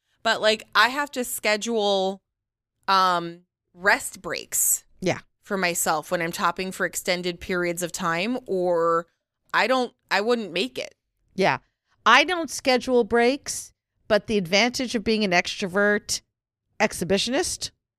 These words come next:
Speaker 2: is that doing what I'm doing gives me the energy. My friend was worried before I was do-, she was my last impact scene, and she was worried I'd be out of energy for her. And I went, "Oh, oh no, honey, I'm not. I'm good."
Speaker 1: Well, I mean, I usually
Speaker 2: And then
Speaker 1: keep
Speaker 2: I
Speaker 1: my
Speaker 2: suffer
Speaker 1: finale
Speaker 2: after.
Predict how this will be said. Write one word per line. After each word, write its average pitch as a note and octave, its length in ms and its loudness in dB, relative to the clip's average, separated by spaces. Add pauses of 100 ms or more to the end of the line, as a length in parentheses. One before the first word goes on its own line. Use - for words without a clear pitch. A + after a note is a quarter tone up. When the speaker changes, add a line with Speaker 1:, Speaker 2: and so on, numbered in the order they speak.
(400)
Speaker 2:
is G3+ 240 4
that F#3 420 6 (520)
doing G#3+ 260 8
what A3+ 140 4
I'm F#3+ 160 4
doing G#3+ 340 4
gives G3+ 320 2
me F3 120 -4
the E3+ 120 -2
energy. E3 460 -2 (580)
My G#3 160 4
friend C4+ 240 4
was B3 140 0
worried A#3 320 4
before G#3+ 260 0
I F#3+ 100 4
was G3 160 -4
do-, - 160 -4
she - 140 -2
was A#3 100 0
my G#3+ 120 0
last G3 440 0 (100)
impact G3 420 0
scene, - 260 -12 (320)
and G3 100 -2
she G#3 120 0
was F#3+ 140 2
worried G#3 280 4
I'd F3+ 180 0
be F#3+ 160 4
out F3 140 4
of E3 80 -2
energy E3+ 400 -2
for D#3+ 180 -4
her. D3+ 160 -2
And D3 100 -4
I D#3 80 -2
went, D3+ 220 -4 (400)
"Oh, D3 240 0 (320)
oh D#3+ 140 0
no, C#3 180 -2
honey, C3 260 -8 (220)
I'm D#3 120 -2
not. B2+ 180 -4 (180)
I'm D#3 80 -4
good." C#3+ 200 -2
Speaker 1:
Well, A#3 140 0
I A3 60 -8
mean, B3+ 180 -2
I A#3 40 2
usually C4+ 420 -2
Speaker 2:
And A3+ 140 2
then G#3+ 80 2
Speaker 1:
keep F3 80 2
Speaker 2:
I - 60 0
Speaker 1:
my G3 60 2
Speaker 2:
suffer F#3+ 200 2
Speaker 1:
finale F3+ 380 2
Speaker 2:
after. D3 160 -6